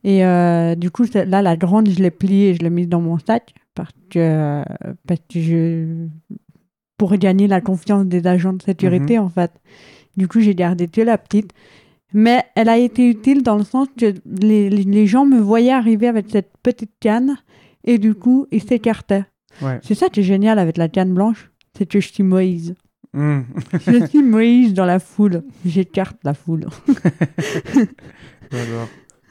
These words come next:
Speaker 1: J'aime bien cette image. Mais, euh,
Speaker 2: <laughs>
Speaker 1: ouais, c'est assez, euh, c'est assez impressionnant comme les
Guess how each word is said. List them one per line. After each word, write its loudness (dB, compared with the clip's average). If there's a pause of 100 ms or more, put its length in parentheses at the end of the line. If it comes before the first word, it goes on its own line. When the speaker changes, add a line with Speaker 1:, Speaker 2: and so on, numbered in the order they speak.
(840)
Speaker 1:
J'aime 2
bien 2
cette -8
image. -2 (840)
Mais, 4
euh, 2
Speaker 2:
<laughs> -2
Speaker 1:
ouais, 2 (100)
c'est 0
assez, 0
euh, 0
c'est -4
assez 0
impressionnant -2
comme -4
les -2